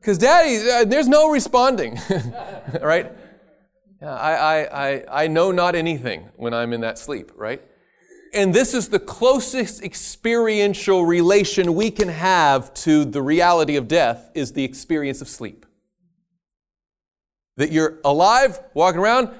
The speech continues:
then you lay down, you close your eyes, and boom. You know nothing until you wake up again, right? By the way, when they woke Ra-, Lazarus up from the grave, notice he didn't, he wasn't mad that he had come down,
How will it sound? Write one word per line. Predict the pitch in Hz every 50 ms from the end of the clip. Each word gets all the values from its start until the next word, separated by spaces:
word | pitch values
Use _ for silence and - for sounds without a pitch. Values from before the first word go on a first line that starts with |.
| - -
then | 139 135
you | 135 139 131
lay | 139 156 165
down, | 165 180 185 202 214 240 254 233 - - -
you | - 139
close | 127 - 180 185 180 139
your | 147 156
eyes, | 151 180 202 214 214 220 214 202 208 - - -
and | 160 151 147 143 127 - - - - - - _ -
boom. | - 220 254 220 143 107 - - - - - - - - - - - - - - - - - - - _ _ _ _ _ _ _ _ _ _ _
You | - 123 175
know | 208 214 202
nothing | 202 240 285 247 - 190 175 175 190
until | 180 160 165 135 156 190 190 170
you | 165 180
wake | 156 156 160 156 -
up | 226 214 -
again, | 170 120 127 107 - - _ _ _ _ -
right? | 101 110 117 120 _ _ _ _ _ _ _ _ _ _ _ _ _ _ _ _ _ _ _ _ _ _ _
By | - 185 214
the | 226 233
way, | 220 196
when | 180 180 220 247 247
they | 247 220
woke | 202 202 214 208 208 -
Ra-, | 180 180 - -
Lazarus | - 151 165 170 185 180 - 175 160 - - -
up | 170 170 - - - -
from | 156 143 139
the | 135
grave, | 123 151 156 143 120 113
notice | 127 147 185 196 190 -
he | -
didn't, | 147 151 165 156 160 - -
he | 160
wasn't | 156 156 160 156 - 165 -
mad | 139 135 139 156 170 170
that | 131 147 127
he | 139 147
had | 139 120
come | - - 151 135 131 120
down, | 123 120 120 120 131 156 185 180